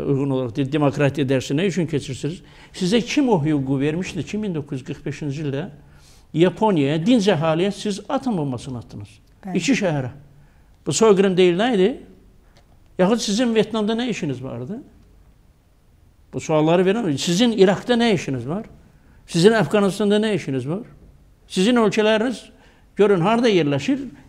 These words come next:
Speaker 1: İraq hardadır, Əfqanistan hardadır, yaxud Liviya hardadır? Sizin burada nə işiniz var? Suriyada sizin nə işiniz var? Onun üçün də, bilirsiniz, biz, bunu mən deyə bilərəm sizə ki, e, müasir dövrdə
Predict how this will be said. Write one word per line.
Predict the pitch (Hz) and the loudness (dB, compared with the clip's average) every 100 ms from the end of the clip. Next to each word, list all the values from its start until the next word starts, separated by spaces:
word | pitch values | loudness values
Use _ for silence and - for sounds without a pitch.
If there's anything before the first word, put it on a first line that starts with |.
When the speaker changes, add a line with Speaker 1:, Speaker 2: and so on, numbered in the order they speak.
| - | 4
Speaker 1:
İraq | 196 247 - | 6 6 2
hardadır, | 165 135 135 196 247 | -2 -2 -2 -2 -4
Əfqanistan | 254 214 - 247 | -4 -6 -4 -4
hardadır, | 196 151 139 170 | -2 -2 -4 -4
yaxud | 240 247 226 | -4 -4 -2
Liviya | 277 247 | -2 0
hardadır? | 175 135 | -2 -4
Sizin | 147 254 226 | -4 -2 -2
burada | 208 208 | 0 -2
nə | 208 | -2
işiniz | 196 165 | -4 -6
var? | 214 214 - - | -6 -8 -18 -18
Suriyada | - - 277 226 185 170 | -6 0 4 4 4 2
sizin | - 190 | 2 0
nə | 196 | 0
işiniz | 214 196 175 185 | -4 -4 -6 -4
var? | 269 - - - _ _ _ _ _ _ | -8 -10 -20 -20 _ _ _ _ _ _
Onun | - 254 | 0 2
üçün | 262 233 160 | 2 2 2
də, | 151 220 208 - | 2 0 -6 -6
bilirsiniz, | 202 233 285 180 165 | -4 -4 -6 -8 -4
biz, | 247 240 - - - - - - _ - | -4 -4 -10 -20 -20 -20 -20 -20 _ -10
bunu | 135 151 208 | -4 0 2
mən | 202 151 | 2 2
deyə | 127 120 | 0 0
bilərəm | 120 120 120 | -2 -4 -6
sizə | 101 139 147 | -6 -4 -2
ki, | 165 190 254 - - - _ _ _ _ - - _ _ _ _ | 0 -2 -2 -12 -20 -20 _ _ _ _ -20 -20 _ _ _ _
e, | 117 127 | -10 -6
müasir | 131 160 151 190 | 0 2 2 2
dövrdə | 139 120 117 131 | 2 0 0 -2